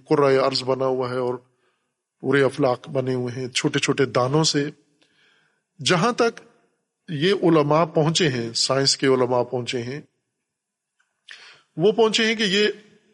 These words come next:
توانائی ہے۔ توانائی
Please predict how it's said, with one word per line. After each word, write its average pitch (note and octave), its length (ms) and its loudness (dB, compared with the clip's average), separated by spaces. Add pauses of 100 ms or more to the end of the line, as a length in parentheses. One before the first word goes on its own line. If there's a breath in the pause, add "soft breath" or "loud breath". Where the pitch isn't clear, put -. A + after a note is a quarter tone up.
(420)
توانائی D3 560 2
ہے۔ A#2 240 -2 (920)
توانائی C#3 640 2